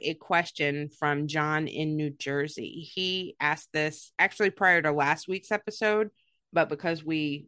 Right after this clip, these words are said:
recorded early because of Hurricane Ian, we didn't get to include it. But he wanted to know why we thought they would cast such an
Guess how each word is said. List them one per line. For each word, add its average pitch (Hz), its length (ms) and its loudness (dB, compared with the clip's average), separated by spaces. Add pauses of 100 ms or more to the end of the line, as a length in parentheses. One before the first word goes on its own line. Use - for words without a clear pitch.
recorded 151 460 0
early 151 400 0
because 143 320 -4
of 139 100 -6
Hurricane 143 500 -4
Ian, 147 380 -4 (480)
we 156 140 0
didn't 131 180 -2
get 147 200 -4
to 131 280 -2 (120)
include 165 580 0
it. - 180 0 (100)
But 156 140 0
he 220 520 -6 (120)
wanted 180 340 0
to 190 120 -6
know 156 160 2
why 151 260 2
we 185 220 -2
thought 131 480 0 (440)
they 160 200 2
would 165 180 -2
cast 156 400 2
such 156 240 -4
an 120 100 -10